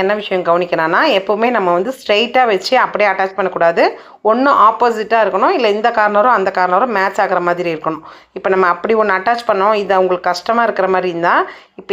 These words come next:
இந்த பீஸ் வந்து முடியுது இல்லையா, இந்த கண்டினியூஷன், இந்த கண்டினியூஷனோட எது வந்து வச்சு பாருங்க, உங்களுக்கு பீஸ் வந்து எப்படி நம்ம ஆப்போசிட்டா வைக்கக்கூடாது, இதோட இது கண்டினியூஷன் ஆகி அப்படியே தொடர்ச்சியா வர மாதிரி இருக்கணும். இப்ப இது ஒரே மாதிரி வருது பாருங்க,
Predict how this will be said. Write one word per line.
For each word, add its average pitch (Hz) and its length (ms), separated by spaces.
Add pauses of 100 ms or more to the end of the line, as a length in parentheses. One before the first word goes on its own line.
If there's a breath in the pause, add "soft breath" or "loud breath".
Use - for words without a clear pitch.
இந்த 220 260
பீஸ் 254 240
வந்து 220 220
முடியுது 208 400
இல்லையா, 165 200 (100)
இந்த 175 200
கண்டினியூஷன், 185 580 (360 loud breath)
இந்த 190 200
கண்டினியூஷனோட 226 800 (300)
எது 233 100 (100)
வந்து 233 220
வச்சு 196 300
பாருங்க, 185 360
உங்களுக்கு 170 320 (460 loud breath)
பீஸ் 285 300
வந்து 214 140 (140)
எப்படி 240 240 (100)
நம்ம 190 200
ஆப்போசிட்டா 220 420
வைக்கக்கூடாது, 175 460
இதோட 226 220 (120)
இது 190 100 (100)
கண்டினியூஷன் 202 500
ஆகி 254 120 (380 loud breath)
அப்படியே 233 220 (100)
தொடர்ச்சியா 240 480
வர 196 100 (120)
மாதிரி 190 160
இருக்கணும். 170 340
இப்ப 185 160
இது 175 160
ஒரே 208 160 (120)
மாதிரி 190 180
வருது 175 240
பாருங்க, 160 200